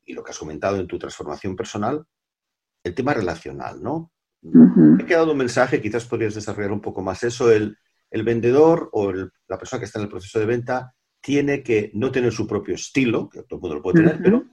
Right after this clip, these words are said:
Speaker 1: sobre todo ser capaz de captar cuál es el estilo de esa otra persona
Speaker 2: Ujú.
Speaker 1: y por tanto ser un poco camaleón, que es decir, ¿no? Poder jugar de diferentes
Speaker 2: Sí.
Speaker 1: maneras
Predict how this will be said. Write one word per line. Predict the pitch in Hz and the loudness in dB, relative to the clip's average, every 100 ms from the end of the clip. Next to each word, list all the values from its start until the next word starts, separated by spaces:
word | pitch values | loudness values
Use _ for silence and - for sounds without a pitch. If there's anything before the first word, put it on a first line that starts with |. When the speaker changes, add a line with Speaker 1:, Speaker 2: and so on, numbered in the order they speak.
| _ _ | _ _
Speaker 1:
sobre | _ - 85 82 | _ -6 -6 0
todo | 113 127 | 0 0
ser | - 98 | -2 -6
capaz | - 95 | -6 -6
de | 80 | -6
captar | - - _ 131 123 | -8 -14 _ -2 -2
cuál | 127 113 | -2 -2
es | 104 | -2
el | 101 | -6
estilo | - 120 92 | -6 -4 -2
de | |
esa | 90 101 | -2 -4
otra | 98 92 | -6 -8
persona | 92 113 110 135 - _ _ _ _ - | -4 -2 -2 -4 -8 _ _ _ _ 6
Speaker 2:
Ujú. | 185 185 170 180 - - | 8 8 6 4 -4 -14
Speaker 1:
y | 117 | -10
por | 120 | -4
tanto | 113 117 | -2 0
ser | 180 | 2
un | 156 | 2
poco | 139 110 | 2 0
camaleón, | 85 78 80 151 120 | 0 -2 0 0 0
que | 107 | -2
es | 87 | -6
decir, | 85 87 | -8 -6
¿no? | 120 170 | -4 -2
Poder | 113 113 139 - _ _ _ _ _ _ | 4 6 4 -2 _ _ _ _ _ _
jugar | - 123 113 135 | -8 0 4 4
de | 135 | 4
diferentes | 127 127 127 | 2 4 4
Speaker 2:
Sí. | 330 | 6
Speaker 1:
maneras | 269 202 160 | 8 8 6